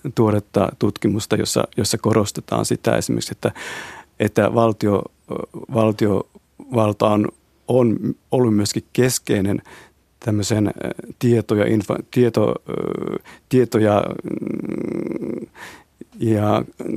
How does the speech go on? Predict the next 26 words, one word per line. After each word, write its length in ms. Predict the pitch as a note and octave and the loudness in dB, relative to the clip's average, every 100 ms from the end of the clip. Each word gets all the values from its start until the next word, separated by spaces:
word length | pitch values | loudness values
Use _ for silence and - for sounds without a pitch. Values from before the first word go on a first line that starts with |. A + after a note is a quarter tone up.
| - - | -6 2
telekommunikaatiovallankumouksen 2000 | A#2+ A2+ A2+ G#2+ G#2+ G#2 A2 G2+ A2+ A2+ G2+ - A#2 G#2+ G2+ G#2 G2+ G2 G2 A2+ G2 | 4 4 4 4 4 2 2 0 2 2 2 2 2 2 2 0 -4 -2 -2 0 2
aikaansaaja, 840 | A2 G2+ G2+ A#1+ G#2+ - - A#1+ | 2 2 2 0 0 -2 -2 0
että 180 | - - | -2 -2
se 100 | A2+ | 0
on 60 | G#2+ | 2
myöskin 280 | G#2 - | 0 0
ollut 160 | A2 - | -2 0
innovaattori, 840 | A#2 G#2+ G2 A2+ G#2+ - - - - - | 2 2 2 2 0 -2 -6 -4 -6 -6
eikä, 340 | - A#2 B2 - - - - | -4 -2 -2 -2 -4 -6 -2
eikä 360 | B2+ A#2 - - | 0 2 0 0
se, 200 | - - | 0 0
eikä 220 | A2+ A2+ | 2 0
se, 260 | G#2 A#2 - - - - - | 2 0 0 -6 -16 -8 -2
eikä 260 | A2 - | -2 -2
se 260 | - A2+ - - - | -2 0 0 -2 0
vallankumous 560 | G#2+ G#2 A2+ G#2+ A2 | 2 2 0 0 0
ole 80 | - | 0
johtunut 420 | - - - - | 0 -2 -4 -2
ainoastaan 440 | - - - C2 - | -2 -2 -2 -2 -2
yksityistä 460 | - - B1 - | -4 -6 -6 -6
sektorista. 600 | - - - - - - - - - - | -6 -6 -8 -12 -10 -12 -12 -10 -8 -2
Ja 80 | G#2 | 2
valtio 360 | A#2 A2+ A#2+ | 4 4 4
voi 220 | A2+ C3 A#2+ | 6 4 4
olla 160 | G#2+ | 2
tämmöisessä, 680 | - G#2+ G2+ G2 F#2+ - A#2 | 2 0 0 -2 -4 -2 -2